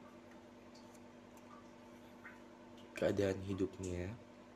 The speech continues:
atau hal-hal remeh yang ketika udah mau tidur tiba-tiba menjadi sebuah polemik besar.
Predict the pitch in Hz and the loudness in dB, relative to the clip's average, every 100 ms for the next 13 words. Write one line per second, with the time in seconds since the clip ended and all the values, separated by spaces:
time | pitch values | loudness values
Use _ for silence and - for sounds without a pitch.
0 | - - - - - - - - - 143 | -14 -14 -14 -14 -14 -14 -10 -2 6 8
1 | 143 123 110 104 101 110 107 104 107 101 | 8 6 2 0 0 2 4 4 6 6
2 | 101 120 147 120 101 101 - - - - | 6 4 6 4 4 0 -6 -14 -14 -16
3 | - - - - - 107 101 104 101 101 | -16 -16 0 2 4 6 8 10 10 8
4 | 98 98 98 98 120 120 113 101 - 110 | 4 4 4 8 8 8 4 2 6 8
5 | 127 120 95 95 - 95 95 - - - | 8 6 4 2 2 0 -2 -8 -14 -14
6 | - - - 104 98 92 - - - - | -14 -8 -6 6 8 8 4 -8 -14 -14
7 | - - - - - - - - - - | -14 -14 -14 -14 -14 -12 -14 -14 -14 -12
8 | - - 107 104 101 - 107 - 95 | -2 8 8 10 4 2 0 4 2